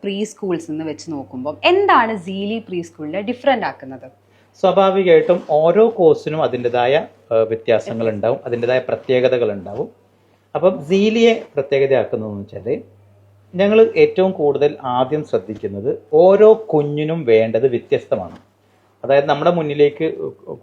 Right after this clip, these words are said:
Speaker 2: ഒരു കുട്ടി വരുന്ന സമയത്ത് ഒരു ഇ-, ഒരു ക്ലാസ് റൂമിൽ ഇരുപത് കുഞ്ഞുങ്ങളുണ്ടെങ്കിൽ ഇരുപത് കുട്ടികളുടെയും നീഡ്സ് ഡിഫറന്റ് ആണ്. അവരുടെ സ്കില്ല് വ്യത്യസ്തമാണ്, അവരുടെ കോർ ഏരിയ, അവരുടെ ഇന്റലിജൻസ്, മൾട്ടിപ്പിൾ ഇന്റലിജൻസ്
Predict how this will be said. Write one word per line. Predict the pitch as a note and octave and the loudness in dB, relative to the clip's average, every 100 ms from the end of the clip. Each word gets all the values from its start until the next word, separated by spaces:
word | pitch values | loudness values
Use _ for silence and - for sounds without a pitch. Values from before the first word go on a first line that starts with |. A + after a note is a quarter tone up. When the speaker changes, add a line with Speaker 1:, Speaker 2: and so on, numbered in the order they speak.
| _ D3+ | _ -4
Speaker 2:
ഒരു | C3 | -4
കുട്ടി | C#3 A#2+ C3+ | -4 -2 0
വരുന്ന | B2 A2+ A#2+ | 2 0 -6
സമയത്ത് | A2+ G#2+ G#2+ | -8 -8 -4
ഒരു | B2 | -4
ഇ-, | C#3+ C3+ - | -4 -8 -4
ഒരു | C3+ | -2
ക്ലാസ് | C3+ B2 A#2 - | 0 0 0 -2
റൂമിൽ | C3 B2 | -6 -6
ഇരുപത് | A2 B2 | -4 -2
കുഞ്ഞുങ്ങളുണ്ടെങ്കിൽ | C3+ A#2 A2 A2+ A2+ G2+ F#2+ G2+ C3 - _ _ _ | -2 -4 -8 -6 -6 -6 -10 -12 -14 -16 _ _ _
ഇരുപത് | D3 C#3+ F3+ G3 | -6 0 2 4
കുട്ടികളുടെയും | G3+ D3 C3 A#2+ A#2+ A#2 B2 C3+ | 2 -2 -4 0 0 0 -2 -4
നീഡ്സ് | B2+ C3+ B2+ - | -4 -4 -6 -12
ഡിഫറന്റ് | A#2 A2 - A#2+ G2+ | -12 -12 -6 -6 -6
ആണ്. | F2+ F2 F#2+ _ _ _ _ - | -10 -14 -20 _ _ _ _ -2
അവരുടെ | C#3 | -2
സ്കില്ല് | - - D#3+ E3 | -2 -6 -4 0
വ്യത്യസ്തമാണ്, | D#3+ B2 B2 A#2 - G2+ F#2+ G2 - C3 | 2 2 0 -8 -6 -8 -8 -14 -10 -2
അവരുടെ | B2+ C3 C#3+ C#3+ - _ _ | 0 4 4 2 -6 _ _
കോർ | B2 C#3 D3+ - | 0 2 2 2
ഏരിയ, | A#2+ A#2 A#2+ A#2 G#2+ - | 0 0 0 0 0 -4
അവരുടെ | A#2 A#2+ A#2 B2 A#2+ - _ - | -4 -2 2 2 2 -2 _ -10
ഇന്റലിജൻസ്, | A#2 B2 A#2+ C3 B2+ - | -4 -4 -2 -4 -4 -2
മൾട്ടിപ്പിൾ | B2 A2+ C3+ D3 | -4 0 -2 -2
ഇന്റലിജൻസ് | B2+ A2+ A2 A2+ A2+ | -6 -4 -4 -6 -8